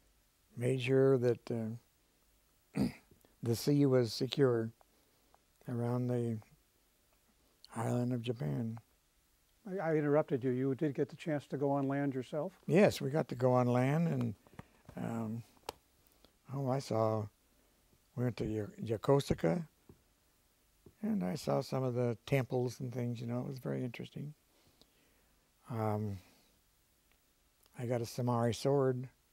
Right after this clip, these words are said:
Speaker 1: from Japan, um, from, um,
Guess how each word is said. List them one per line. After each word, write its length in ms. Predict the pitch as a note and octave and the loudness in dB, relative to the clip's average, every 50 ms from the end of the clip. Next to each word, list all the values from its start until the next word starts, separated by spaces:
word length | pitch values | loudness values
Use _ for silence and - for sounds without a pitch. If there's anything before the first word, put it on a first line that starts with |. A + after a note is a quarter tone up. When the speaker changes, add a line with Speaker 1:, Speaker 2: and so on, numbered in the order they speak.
| _ _ _ _ _ _ _ _ _ _ _ _ | _ _ _ _ _ _ _ _ _ _ _ _
Speaker 1:
from 140 | - A#2 G#2+ | -10 -8 -8
Japan, 640 | G#2+ A2 A2 A2 A#2 A2+ A2 A2+ A#2+ C3 D3 D#3 D3+ _ _ _ _ _ _ _ _ _ _ _ _ _ _ _ - _ _ - - | -6 -8 -6 -4 -4 -4 -2 -2 -2 -4 -4 -6 -8 _ _ _ _ _ _ _ _ _ _ _ _ _ _ _ -20 _ _ -14 -10
um, 400 | B2 A#2 A2+ A2+ A2 A2 A2 A2 G#2+ _ _ _ _ _ _ _ _ _ _ _ _ _ _ _ _ _ _ _ _ _ _ _ _ _ _ _ _ _ _ _ _ _ _ _ _ _ _ _ _ _ _ _ _ _ _ _ _ _ _ _ _ _ _ _ _ _ _ _ _ - | -8 -6 -6 -6 -6 -6 -8 -10 -14 _ _ _ _ _ _ _ _ _ _ _ _ _ _ _ _ _ _ _ _ _ _ _ _ _ _ _ _ _ _ _ _ _ _ _ _ _ _ _ _ _ _ _ _ _ _ _ _ _ _ _ _ _ _ _ _ _ _ _ _ -10
from, 260 | - A2 G#2+ G#2+ G2+ | -8 -6 -6 -6 -6
um, 360 | G2+ G#2 G#2 G2+ G2+ G2 F#2+ | -6 -6 -6 -6 -8 -10 -12